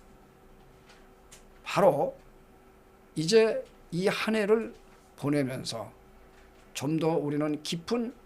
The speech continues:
성찰을 하는 그런 며칠간의 의미가 되어야 되지 않나 생각을 해서 제가 지금 이 내용을 방송을 하고 있는데요.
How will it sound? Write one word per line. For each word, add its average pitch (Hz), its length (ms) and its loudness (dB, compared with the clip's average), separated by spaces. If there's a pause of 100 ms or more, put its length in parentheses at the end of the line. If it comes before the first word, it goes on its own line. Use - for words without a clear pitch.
(400)
성찰을 196 800 -4
하는 165 420 -6 (420)
그런 185 420 -2 (540)
며칠간의 208 680 0
의미가 156 680 0
되어야 143 320 2
되지 135 260 -4
않나 127 320 -2
생각을 156 480 0
해서 135 420 -4 (440)
제가 120 300 -6
지금 151 440 -2 (560)
이 190 180 -2
내용을 143 520 0
방송을 135 480 -4
하고 139 240 -4
있는데요. 143 640 -2